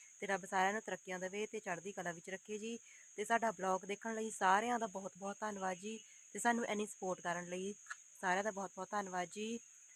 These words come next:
ਤੇ ਤੁਸੀਂ ਮੈਨੂੰ ਸਾਰੇ ਪੁੱਛਦੇ ਸੀਗੇ ਕੁਮੈਂਟਾਂ 'ਚ ਵੀ ਤੁਸੀਂ ਆਪਣੇ ਸਹੁਰੇ ਪਰਿਵਾਰ ਕਿਉਂ ਨਹੀਂ ਜਾਂਦੇ। ਤੇ ਮੈਂ ਤੁਹਾਨੂੰ ਦੱਸਿਆ ਸੀਗਾ ਵੀ ਮੇਰੇ ਸਹੁਰੇ ਪਰਿਵਾਰ 'ਚ ਕੋਈ ਪ੍ਰੋਬਲਮ ਚੱਲਦੀ ਹੈ, ਉਸ ਕਰਕੇ ਮੈਂ ਆਪਣੇ ਸਹੁਰੇ ਪਰਿਵਾਰ ਨਹੀਂ ਜਾਂਦੀ ਜੀ। ਤੇ ਜਦੋਂ ਪ੍ਰੋਬਲਮ ਸੋਲਵ ਹੋ ਜੂਗੀ ਫਿਰ ਮੈਂ ਚਲੇ ਜਾਣਾ ਜੀ। ਲਓ ਜੀ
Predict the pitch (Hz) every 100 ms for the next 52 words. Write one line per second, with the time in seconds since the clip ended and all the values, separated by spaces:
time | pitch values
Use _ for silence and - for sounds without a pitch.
0 | - 226 240 247 240 226 233 233 240 233
1 | 208 233 226 233 226 233 240 220 196 202
2 | 214 240 220 220 214 214 202 160 180 202
3 | 190 190 190 185 208 214 196 220 - -
4 | - - 214 220 220 220 240 247 220 -
5 | 226 226 233 240 233 214 214 208 202 226
6 | 220 208 - 214 - 208 180 180 185 185
7 | 185 220 233 247 - - - - 214 226
8 | 240 226 226 214 214 202 214 214 208 185
9 | 208 220 208 202 202 180 202 208 190 202
10 | 240 - - - - - - - - 262
11 | 254 254 262 240 214 208 220 220 220 185
12 | 202 202 208 226 220 202 196 196 165 175
13 | 165 160 175 - - - - _ _ -
14 | - - - - - - - - 220 202
15 | 202 185 214